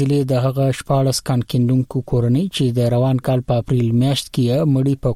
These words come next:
کوهاټ کې موندل سوي ول، وایي د ژمنو باوجود صوبایي حکومت ورسره مرسته نه ده کړې. دوی وایي که حکومت خپلې ژمنې پوره نه کړي، نو ډېر ژر به د اعلی وزیر محمود خان کور مخې ته احتجاج وکړي.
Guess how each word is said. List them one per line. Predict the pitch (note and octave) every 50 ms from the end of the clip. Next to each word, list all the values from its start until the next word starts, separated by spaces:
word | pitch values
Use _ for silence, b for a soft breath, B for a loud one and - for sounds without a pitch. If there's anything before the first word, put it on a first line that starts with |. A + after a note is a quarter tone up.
| - -
کوهاټ | C3+ - - C3+ B2+ - -
کې | - B2
موندل | A#2 A#2 A2+ A#2+ A2 - -
سوي | D#3+ D3 B2+ A#2+
ول، | B2+ C#3 C3 B2
وایي | B2 C3+ D#3+ F3 E3 B B B B B B _ - D#3+
د | D#3 D3 C#3
ژمنو | E3 F#3 F#3 F3+ D#3+
باوجود | D#3+ D#3 D3+ D3+ D#3 G#3 - -
صوبایي | - D3 B2+ C3 B2+ C3 B2+
حکومت | - - D3 C#3+ C3+ -
ورسره | B2+ - - C3 B2+ B2 A#2+
مرسته | A#2+ A#2+ - - B2+ A2+
نه | A2
ده | G#2 G#2 -
کړې. | - A2+ A2 A2 B2
دوی | C3 C3+
وایي | D3 D#3 D#3 C#3 -
که | B2+ A2+
حکومت | B2 - - C#3 C3+ C3 -
خپلې | - - B2+ B2 A#2
ژمنې | - C3+ B2+ B2 A2+ - -
پوره | B2+ B2+ C3
نه | D3 D#3+ -
کړي، | - E3 D#3 C#3+ C3
نو | A#2 A2 A#2+
ډېر | A#2 A#2 - - -
ژر | C#3+ D3+ D#3 D3
به | C3 C3 D#3 D#3+ D3 C#3+
د | C3 A#2+ - - C3
اعلی | B2 C3 C3 B2+ B2
وزیر | B2 A#2+ C#3+ D3 C#3 B2+
محمود | A#2+ B2 B2 - - -
خان | D3 C#3 C3+ - - C3
کور | A#2+ A#2 A#2+ A#2+
مخې | - - -
ته | - B2+ B2
احتجاج | B2 - - B2+ - G#2+ G#2 -
وکړي. | - - - D#3